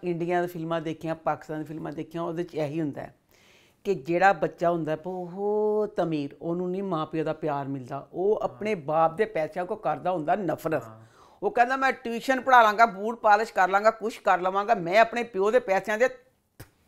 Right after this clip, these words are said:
Speaker 1: ਥੁੱਕਣਾ ਵੀ ਨਹੀਂ।" ਇਹੀ ਦੇਖਦੇ ਆਏ ਹਾਂ ਅਸੀਂ। ਸਲਾਰ ਨੂੰ ਵੀ ਬੜੀ ਨਫ਼ਰਤ ਆਪਣੇ ਅੱਬੇ ਦੇ ਪੈਸਿਆਂ ਕੋਲੋਂ।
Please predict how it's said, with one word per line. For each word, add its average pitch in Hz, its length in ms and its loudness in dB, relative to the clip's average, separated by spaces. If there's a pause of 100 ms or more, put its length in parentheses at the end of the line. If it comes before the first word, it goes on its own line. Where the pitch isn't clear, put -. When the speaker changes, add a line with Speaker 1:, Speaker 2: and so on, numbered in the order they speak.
(260)
Speaker 1:
ਥੁੱਕਣਾ - 340 4
ਵੀ 226 100 0
ਨਹੀਂ।" 147 160 -4 (920)
ਇਹੀ 170 240 -4
ਦੇਖਦੇ 170 340 2
ਆਏ 156 180 -2
ਹਾਂ 156 100 -8
ਅਸੀਂ। 151 200 -18 (420)
ਸਲਾਰ 147 420 -2
ਨੂੰ 147 100 0
ਵੀ 156 60 0
ਬੜੀ 139 260 -2
ਨਫ਼ਰਤ 233 420 0
ਆਪਣੇ 190 280 0
ਅੱਬੇ 156 220 0
ਦੇ 156 60 2
ਪੈਸਿਆਂ 147 440 -4
ਕੋਲੋਂ। 131 260 -8